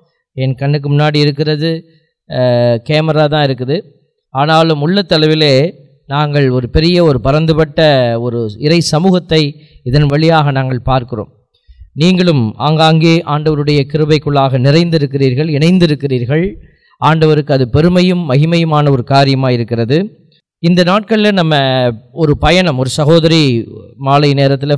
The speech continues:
ஃபோன் பண்ணியிருந்தாங்க. அவங்க சொன்னாங்க, "அ, எல்லாரையும் நீங்க வந்து ஒரு ஆன்மீக பயணத்துக்குள்ள ரொம்ப ஆழமா அழைச்சிட்டு போறீங்க, எல்லாரையும் ஸ்பிரிச்சுவல் பர்சனா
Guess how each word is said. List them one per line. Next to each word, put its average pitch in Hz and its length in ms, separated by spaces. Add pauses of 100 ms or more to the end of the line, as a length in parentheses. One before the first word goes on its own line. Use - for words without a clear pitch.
ஃபோன் - 0
பண்ணியிருந்தாங்க. 135 960 (240)
அவங்க 120 220
சொன்னாங்க, 151 600 (880)
"அ, 127 400
எல்லாரையும் 160 560
நீங்க 143 220
வந்து 151 240
ஒரு 127 520
ஆன்மீக 147 840
பயணத்துக்குள்ள 143 640
ரொம்ப 135 340
ஆழமா - 20
அழைச்சிட்டு 143 560
போறீங்க, 127 560 (440)
எல்லாரையும் 170 500 (100)
ஸ்பிரிச்சுவல் 196 260
பர்சனா 165 300